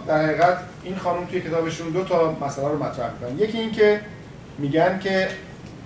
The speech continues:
این ادعا رو مطرح می‌کنن که ادعا ایشون هم قبول داره، آقای، آقای موحد هم قبول داره. می‌گن که آمریکا در کره، در کره و اروپای غربی درگیر بود در اوایل کشا-، کشاکش نفت،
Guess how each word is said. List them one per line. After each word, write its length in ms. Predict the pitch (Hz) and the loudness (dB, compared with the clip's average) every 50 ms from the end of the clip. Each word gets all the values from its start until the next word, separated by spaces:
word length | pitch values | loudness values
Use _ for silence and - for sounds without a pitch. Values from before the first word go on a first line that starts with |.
| - - - | -16 -14 -6
این 200 | 190 185 190 180 | -2 0 2 2
ادعا 220 | 156 147 143 135 | 2 4 4 4
رو 60 | 127 127 | 4 2
مطرح 320 | 127 117 - 135 123 123 | 0 0 0 -2 -4 -4
می‌کنن 440 | 120 117 120 123 117 113 113 110 - | -4 -8 -10 -10 -10 -8 -10 -10 -4
که 100 | - 143 | 0 0
ادعا 200 | 139 139 151 156 | 0 2 2 0
ایشون 240 | - 160 - 165 170 | 0 0 -4 -2 -2
هم 60 | 170 | -2
قبول 300 | 147 147 143 143 143 139 | 2 2 2 2 2 0
داره، 140 | 127 120 113 | -2 -2 -2
آقای، 180 | 117 123 131 - - - - | -2 -2 -2 -4 -6 -6 -6
آقای 160 | 139 135 135 | -2 -2 0
موحد 340 | 139 135 127 131 - 147 156 | 0 0 0 0 0 2 2
هم 100 | 175 160 | 2 2
قبول 280 | 127 127 123 135 135 127 | 2 2 0 0 0 -4
داره. 160 | - 104 101 98 104 104 101 - - 127 127 | -6 -6 -8 -10 -12 -14 -12 -12 -12 -8 -8
می‌گن 280 | 139 143 160 175 180 185 | -4 -2 -2 -2 -2 -2
که 180 | - 190 190 190 180 - - - - - - - - - | -2 -2 -2 -2 -4 -8 -14 -14 -16 -16 -14 -14 -8 4
آمریکا 400 | - 151 151 151 151 147 147 190 | 6 8 8 8 6 4 4 6
در 180 | 185 175 170 156 | 6 6 4 4
کره، 520 | 156 160 151 160 175 180 180 175 175 - - - - - - - | 2 2 2 6 6 6 6 6 4 0 -4 -8 -12 -12 -8 -2
در 160 | 151 147 143 - | 0 0 0 0
کره 280 | - 160 156 165 190 | 0 0 2 4 4
و 40 | 185 | 4
اروپای 380 | 170 156 151 135 147 165 170 - | 4 4 2 0 2 2 2 4
غربی 340 | 143 139 135 131 127 151 | 2 0 0 0 -2 -2
درگیر 480 | 151 147 135 123 123 120 - 143 180 175 | -2 0 -2 -2 -2 -6 -6 -6 -6 -6
بود 300 | 160 180 196 202 196 - - - - - - - - - | -6 -6 -6 -6 -8 -10 -12 -14 -16 -16 -16 -16 -14 -12
در 240 | 120 117 - - 123 | -12 -12 -10 -10 -8
اوایل 360 | - 123 120 135 165 170 151 131 113 113 113 117 117 - - - - - - - - | -6 -4 -2 -2 0 0 -2 -4 -4 -6 -8 -10 -10 -12 -14 -16 -16 -16 -16 -12 -10
کشا-، 360 | 135 123 - 117 - - - 131 | -10 -8 -8 -10 -10 -10 -12 -10
کشاکش 380 | - 127 120 - 135 123 - | -8 -8 -8 -6 -8 -8 -8
نفت، 380 | 120 120 127 139 156 - - | -8 -6 -6 -4 -4 -6 -8